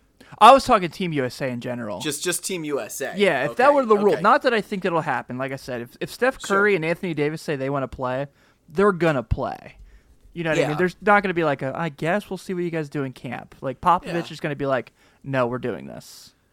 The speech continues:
Speaker 2: Yeah, I mean, I think it's advantageous for, for them to let whoever wants to play, play. I mean, if they can get big names on it, you know, I mean, that's you know, bigger endorsements, bigger commercials, you know, T V rights, all that stuff to,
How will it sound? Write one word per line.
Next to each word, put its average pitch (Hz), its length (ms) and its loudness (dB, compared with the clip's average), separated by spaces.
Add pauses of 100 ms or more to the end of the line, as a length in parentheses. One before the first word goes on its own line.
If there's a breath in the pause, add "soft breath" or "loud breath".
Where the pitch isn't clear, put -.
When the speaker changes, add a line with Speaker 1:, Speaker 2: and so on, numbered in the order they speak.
Speaker 2:
Yeah, 123 340 -10
I 135 60 -14
mean, 170 140 -14
I 202 100 -4
think 359 180 -10
it's 143 140 -12
advantageous 127 800 -10
for, 110 420 -16
for 107 500 -14 (160)
them 127 320 -10
to 117 100 -12
let 117 220 -8
whoever 120 420 -10
wants 117 400 -14
to 127 80 -12
play, 123 300 -10
play. 120 580 -10
I - 80 -20
mean, 120 140 -16
if 110 80 -20
they 123 100 -12
can 120 200 -16
get - 320 -18
big 127 200 -8
names 117 380 -14
on 117 160 -12
it, 110 180 -12
you 113 80 -18
know, 104 300 -14 (160)
I - 20 -20
mean, 104 160 -20
that's - 360 -18 (600 soft breath)
you 110 60 -20
know, 98 100 -18
bigger 117 340 -14
endorsements, 120 720 -10
bigger 113 200 -12
commercials, 131 720 -10
you 123 80 -14
know, 104 120 -14
T 147 220 -18
V 123 180 -12
rights, 110 380 -10
all 107 140 -8
that 95 200 -12
stuff - 600 -12
to, 98 280 -12